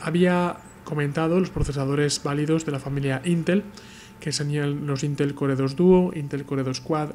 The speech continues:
Intel Core i siete, en cuanto a procesadores de la familia doméstica, y procesadores Intel Xeon en cuanto a procesadores de la familia profesional.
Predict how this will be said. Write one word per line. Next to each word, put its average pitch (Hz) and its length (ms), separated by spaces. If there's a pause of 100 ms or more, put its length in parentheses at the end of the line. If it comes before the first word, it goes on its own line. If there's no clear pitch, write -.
(120)
Intel 143 420
Core 139 320
i 135 120
siete, 156 420 (600)
en 143 200
cuanto 131 320
a 123 60
procesadores 131 760
de 131 480
la 131 120
familia 139 380
doméstica, 160 600 (520)
y 190 160
procesadores 147 800
Intel 151 340
Xeon 160 420 (400)
en 156 160
cuanto 143 340
a 139 40
procesadores 131 640
de 139 60
la 135 80
familia 127 380
profesional. 123 560